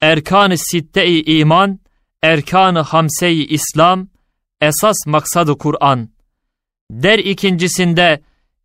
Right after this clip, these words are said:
"Fikir ve hayata ne vermiş?" Dedim, "Fikre tevhid, hayata istikamet." Buna dair şahidim, فاستقم كما أمرت.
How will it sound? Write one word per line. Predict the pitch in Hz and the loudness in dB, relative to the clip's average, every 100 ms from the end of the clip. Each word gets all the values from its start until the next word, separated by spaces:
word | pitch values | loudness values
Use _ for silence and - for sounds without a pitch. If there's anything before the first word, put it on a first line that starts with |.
| _ - | _ -6
"Fikir | 165 233 214 | -4 -2 0
ve | 175 | 0
hayata | 160 175 175 170 175 175 170 165 _ | 2 2 4 2 2 2 2 -2 _
ne | 131 156 196 | -4 0 2
vermiş?" | 170 143 139 127 - - _ _ _ _ _ - | 2 0 -2 -6 -10 -16 _ _ _ _ _ -18
Dedim, | 113 139 170 202 202 | -4 0 2 2 0
"Fikre | 151 - 175 175 185 | -6 -6 -6 -2 -2
tevhid, | - 175 156 165 185 185 _ _ _ _ | 0 0 0 0 0 -2 _ _ _ _
hayata | - 160 160 156 156 | 0 2 4 2 -2
istikamet." | 147 - 147 - 143 143 143 - - - _ _ _ _ _ _ - | -4 -6 -8 -2 0 2 0 -2 -14 -18 _ _ _ _ _ _ -8
Buna | 127 180 220 | 0 2 4
dair | 196 185 175 | 4 2 2
şahidim, | 143 170 165 156 151 165 147 - _ _ _ _ _ _ _ 180 | -2 2 2 2 2 2 0 -6 _ _ _ _ _ _ _ -4
فاستقم | 180 - 220 220 175 143 107 _ _ _ | -2 0 -2 2 0 0 -6 _ _ _
كما | 160 170 175 165 156 - | 0 4 4 6 4 0
أمرت. | 147 151 196 180 - - | 0 2 0 -2 -12 -20